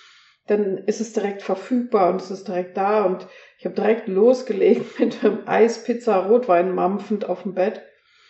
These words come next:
und hab dieses Buch gelesen. Ich lese sehr, sehr schnell, hab das Buch auch innerhalb kürzester Zeit verschlungen.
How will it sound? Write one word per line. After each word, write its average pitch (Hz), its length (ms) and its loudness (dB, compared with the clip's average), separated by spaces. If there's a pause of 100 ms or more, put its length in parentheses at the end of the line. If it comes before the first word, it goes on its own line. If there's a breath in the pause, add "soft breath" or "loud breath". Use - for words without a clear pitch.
(500 soft breath)
und 202 140 -6
hab 202 140 -2
dieses 185 320 -12
Buch 240 260 -2
gelesen. 185 400 0
Ich - 100 -6
lese 208 260 0
sehr, 220 220 4
sehr 202 140 0
schnell, 214 440 2
hab 202 120 -2
das 202 140 -6
Buch 226 220 -2
auch 185 200 -4
innerhalb 196 360 -2
kürzester 214 500 -4
Zeit 196 240 -4
verschlungen. 220 840 0